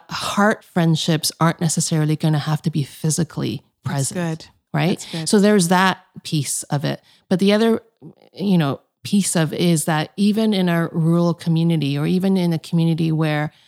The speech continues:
Speaker 1: there doesn't seem to be a lot of people, you, you, you have to know that everybody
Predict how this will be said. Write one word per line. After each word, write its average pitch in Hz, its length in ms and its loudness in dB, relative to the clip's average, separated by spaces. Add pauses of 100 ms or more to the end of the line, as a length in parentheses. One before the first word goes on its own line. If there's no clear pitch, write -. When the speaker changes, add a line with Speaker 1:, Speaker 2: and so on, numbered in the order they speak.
(200)
Speaker 1:
there 170 180 4
doesn't 170 380 2
seem 170 180 2
to - 80 -4
be 160 80 2
a 160 80 2
lot 156 200 0
of 156 120 -4
people, 170 440 -2 (160)
you, - 160 -2 (180)
you, 196 380 0
you 190 160 4
have 220 240 -2
to 190 100 2
know 185 300 6
that 165 280 -4
everybody 170 760 0